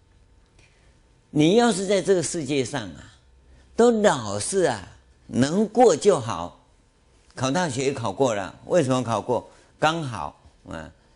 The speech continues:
最后一名通过了啊。人家说三百二十分到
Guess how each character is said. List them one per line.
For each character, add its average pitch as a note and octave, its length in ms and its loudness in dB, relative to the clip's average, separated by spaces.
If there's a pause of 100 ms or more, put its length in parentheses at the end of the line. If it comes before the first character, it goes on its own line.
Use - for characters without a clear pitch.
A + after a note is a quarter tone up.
(320)
最 C#3+ 220 -4
后 A2+ 260 -2
一 A#2 120 0
名 F2 320 -6
通 G2+ 200 -12
过 F#2 220 -6
了 - 80 -16 (600)
啊。 - 260 -18 (540)
人 G2 140 -8
家 B2 140 -2
说 A#2+ 260 -4 (920)
三 C3+ 260 -6
百 B2+ 80 -2
二 A#2 220 -2
十 A2+ 160 -10
分 A2 340 -8 (240)
到 A2 280 -4